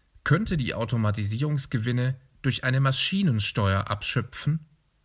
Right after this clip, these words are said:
und in Form eines bedingungslosen Grundeinkommens an die Bürger ausschütten. Der Callcenter-Mitarbeiter,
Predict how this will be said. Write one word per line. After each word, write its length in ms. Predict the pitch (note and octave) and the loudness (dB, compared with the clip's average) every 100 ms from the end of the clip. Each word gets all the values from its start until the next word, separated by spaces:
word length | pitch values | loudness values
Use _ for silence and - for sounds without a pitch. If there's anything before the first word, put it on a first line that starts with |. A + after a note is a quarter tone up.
| _ | _
und 180 | F3 E3+ | -4 0
in 120 | C#3 | -2
Form 340 | - C3 D3 | 0 0 0
eines 260 | C3 B2 - | 0 -2 -2
bedingungslosen 1000 | - G#2 D#3+ F3+ F3+ F3 B2 A2+ A#2+ A2+ | -4 -2 0 0 0 -2 -2 -2 -2 -4
Grundeinkommens 920 | A2+ A#2 - A#2 A2 A#2 A2 A2 G#2+ | -2 -2 0 -2 -2 -2 0 -2 -4
an 180 | - A#2+ | -2 0
die 100 | D#3+ | 0
Bürger 480 | C#3 C3 A2+ A2 - | 0 0 0 -2 -6
ausschütten. 640 | - - - - - - - - - - A2 | -10 -10 -10 -12 -14 -20 -20 -20 -20 -4 -2
Der 100 | G2+ | 0
Callcenter-Mitarbeiter, 1500 | - G#3+ B3 - G#2+ G#2 G2 G2 G#2 G2+ G#2 G2+ C#3 E3 | 0 0 0 0 0 2 2 2 0 2 2 0 0 -2